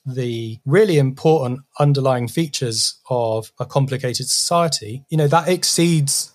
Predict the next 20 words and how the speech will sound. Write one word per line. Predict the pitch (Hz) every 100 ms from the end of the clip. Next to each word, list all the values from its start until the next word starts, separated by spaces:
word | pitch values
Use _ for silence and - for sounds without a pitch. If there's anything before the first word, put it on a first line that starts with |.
| -
our | 135 123 117 107 _ 135
biological | 127 123 113 113 123
capacities | 104 - 131 - - 101 -
fairly | 107 107
swiftly. | - 151 143 113 95 - _
So | -
how | 151 185
do | 175
you | 170
remember? | 175 190 120 90 - _ _ 139
Well, |
you | 135
remember | 139 135 127
by | 127 123
writing. | 147 160 143 98 90 _ _ -
And | 123
you | 127
remember | 123 131 127 120 120 120 - -
by | 120 113 113
recording | 110 123 - 156 151 143 139 139